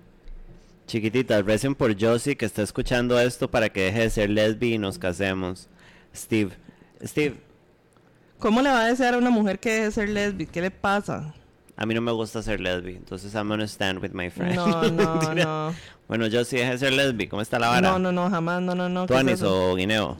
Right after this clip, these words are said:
Speaker 2: No, no, no, no, no, no, ya no le haga caso. Creo que yo solo he visto un Uber guapo y era en Uber Eats,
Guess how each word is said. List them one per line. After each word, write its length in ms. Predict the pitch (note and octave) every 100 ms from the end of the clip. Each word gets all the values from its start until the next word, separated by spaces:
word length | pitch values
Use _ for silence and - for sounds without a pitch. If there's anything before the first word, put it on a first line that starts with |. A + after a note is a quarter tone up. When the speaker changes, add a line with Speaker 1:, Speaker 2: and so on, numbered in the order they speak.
| -
Speaker 2:
No, 180 | F#3+ F3+
no, 140 | F3+ E3+
no, 260 | E3+ F3 F#3 -
no, 220 | F3 D#3+
no, 140 | D#3+
no, 260 | D#3+ D#3+ E3+
ya 140 | D#3+
no 140 | D#3+ E3+
le 60 |
haga 120 | F3 F3
caso. 260 | E3+ D#3 - - - - - - -
Creo 160 | - F#3
que 100 | G3+
yo 120 | G#3
solo 180 | A3 G#3
he 40 |
visto 200 | G3+ G3+
un 60 | G#3
Uber 180 | G#3 G3+
guapo 300 | G3 G3 G#3+
y 60 | F#3
era 140 | F3+
en 60 | G3+
Uber 220 | G3+ F3
Eats, 400 | F#3 F#3+ - -